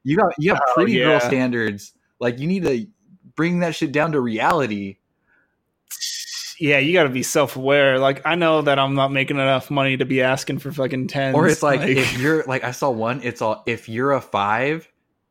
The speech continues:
Speaker 1: don't even bother, <laughs> like, swiping on me."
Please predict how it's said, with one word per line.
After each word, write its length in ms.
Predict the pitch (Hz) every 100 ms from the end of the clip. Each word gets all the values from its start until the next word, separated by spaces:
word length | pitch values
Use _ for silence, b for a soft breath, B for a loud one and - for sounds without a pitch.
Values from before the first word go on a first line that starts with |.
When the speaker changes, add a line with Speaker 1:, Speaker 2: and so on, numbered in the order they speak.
| 107
Speaker 1:
don't 260 | 120 117 127
even 300 | 131 131 107
bother, 500 | 104 110 117 135 135
<laughs> 100 | -
like, 160 | 139
swiping 680 | 135 - 147 156 147 - 143
on 300 | 156 151 160
me." 220 | 156 151